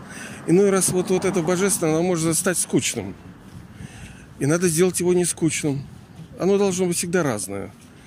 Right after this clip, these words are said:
Ну, пока, по идее, ха-, продвинутая душа вообще не знает, что такое скука.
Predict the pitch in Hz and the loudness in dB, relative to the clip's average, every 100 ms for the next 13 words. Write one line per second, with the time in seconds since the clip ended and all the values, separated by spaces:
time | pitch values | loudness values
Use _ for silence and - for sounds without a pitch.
0 | - - - - - - - - - - | -20 -20 -20 -20 -20 -20 -20 -20 -18 -18
1 | - - - 151 151 196 - 175 - 160 | -18 -20 -18 -4 0 0 0 -4 0 0
2 | 110 104 107 113 139 143 143 185 156 127 | 0 -6 -6 -4 0 0 0 2 2 2
3 | 117 113 143 123 139 143 147 180 143 123 | -2 -4 -6 -4 -2 -2 2 2 2 0
4 | 123 127 - 131 117 120 131 160 123 110 | 0 -2 0 -2 -2 -4 -4 -2 -2 0
5 | 120 104 117 107 101 113 104 - - 98 | -2 -2 -6 -8 -6 -6 -6 -6 -8 -8